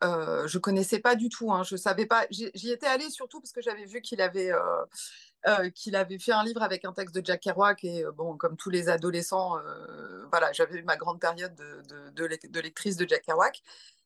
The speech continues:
et, euh, et l'expo m'a totalement bouleversée. C'est-à-dire que je, je, je ne pensais pas qu'on pouvait faire ça avec de la photographie.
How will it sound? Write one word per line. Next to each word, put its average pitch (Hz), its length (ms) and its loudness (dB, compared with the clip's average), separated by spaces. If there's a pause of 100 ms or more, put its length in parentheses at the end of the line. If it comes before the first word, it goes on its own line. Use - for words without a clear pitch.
(260)
et, 202 260 8
euh, 156 520 4 (520)
et 220 100 4
l'expo 240 460 -2
m'a 214 200 4 (640)
totalement 247 480 0
bouleversée. 214 560 -8
C'est-à-dire 175 200 -6
que - 60 -8
je, 95 180 -2
je, 180 440 2
je 170 200 -2
ne 214 160 4 (160)
pensais 277 360 6
pas 247 340 4 (280)
qu'on 214 120 -4
pouvait 220 280 0
faire 208 260 -4
ça 240 400 2
avec 185 280 -2
de 202 80 -2
la 202 120 2
photographie. 190 640 -8